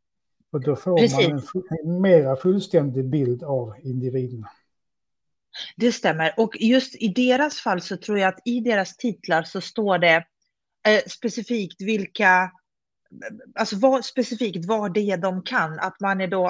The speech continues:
Speaker 2: agil någonting, eller Java någonting, eller nu hittar jag på ord, jag vet ju vad några av dem betyder, men inte alla. Men, men där, där är ju titeln ganska så deskriptiv i kring vad är det för dataspråk man pratar.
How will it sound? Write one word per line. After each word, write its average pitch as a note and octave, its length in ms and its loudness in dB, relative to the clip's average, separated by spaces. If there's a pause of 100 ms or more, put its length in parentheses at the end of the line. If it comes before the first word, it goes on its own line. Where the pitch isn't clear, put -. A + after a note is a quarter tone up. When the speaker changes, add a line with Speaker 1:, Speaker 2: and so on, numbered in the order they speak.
Speaker 2:
agil A3+ 680 0
någonting, F3 600 -4 (100)
eller F#3 200 2
Java G3+ 520 0
någonting, D#3+ 720 -4 (180)
eller E3+ 220 2
nu F3+ 140 -4
hittar F#3 300 -4
jag F3 180 0
på E3+ 420 -2
ord, F#3+ 240 -4
jag F3+ 120 4
vet G3 260 0
ju F3+ 40 -8
vad F#3+ 140 0
några G3 220 2
av G3 100 -4
dem D#3 180 0
betyder, D3+ 400 -2
men F3+ 180 -2
inte F3+ 200 -4 (100)
alla. D#3 120 2 (380)
Men, A3+ 200 2
men A3+ 100 4
där, A3+ 160 6 (100)
där A#3+ 160 2
är B3 40 0
ju A#3 240 -2
titeln G3 460 -6
ganska F#3 360 -4
så G3+ 120 -12
deskriptiv F#3 720 -6
i F#3 160 -4
kring F3 320 -2
vad F3+ 140 4
är F3 120 6
det E3+ 140 2
för E3+ 220 2
dataspråk F#3 960 -2
man E3+ 200 0
pratar. C#3 480 0